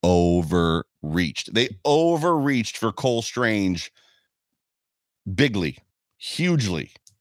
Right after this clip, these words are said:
amazingly, enormously large overreach for Cole Strange. Someone who was expected to go in the early one hundreds.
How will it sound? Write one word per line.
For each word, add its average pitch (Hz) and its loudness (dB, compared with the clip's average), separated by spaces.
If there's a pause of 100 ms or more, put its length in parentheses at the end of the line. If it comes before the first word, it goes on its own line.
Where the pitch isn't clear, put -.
(140)
amazingly, 135 2 (420)
enormously 120 2
large 90 2 (100)
overreach 107 0
for 92 -6
Cole 90 -2
Strange. 73 -8 (960)
Someone 190 2
who 165 6
was 165 2
expected 147 -2
to 147 0
go 117 4
in 123 -2
the 123 -4
early 135 2
one 123 0
hundreds. 87 -4